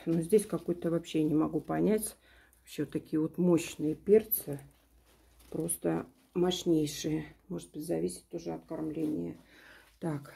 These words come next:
здесь я уже показывала. Это, э, Корна де Тора.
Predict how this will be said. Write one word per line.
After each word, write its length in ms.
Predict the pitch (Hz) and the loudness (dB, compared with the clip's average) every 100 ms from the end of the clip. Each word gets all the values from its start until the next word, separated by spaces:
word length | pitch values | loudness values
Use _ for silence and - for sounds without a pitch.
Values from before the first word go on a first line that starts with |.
| - | -6
здесь 380 | 170 190 170 | -2 0 0
я 140 | 170 156 | -2 -2
уже 180 | 160 - | -6 -8
показывала. 960 | 170 160 165 156 160 160 156 156 156 | -8 -8 -8 -8 -8 -6 -4 -6 -6
Это, 520 | 160 160 - 165 151 147 - - - - - - _ _ _ | -8 -8 -8 -8 -8 -8 -18 -20 -20 -20 -20 -20 _ _ _
э, 420 | 190 190 170 165 160 160 - - - 160 156 151 - | 0 2 4 0 -2 -4 -10 -14 -20 -14 -8 -6 0
Корна 320 | 175 160 156 | 2 4 4
де 140 | 170 165 | 2 2
Тора. 580 | 254 285 302 277 285 | 4 6 6 8 6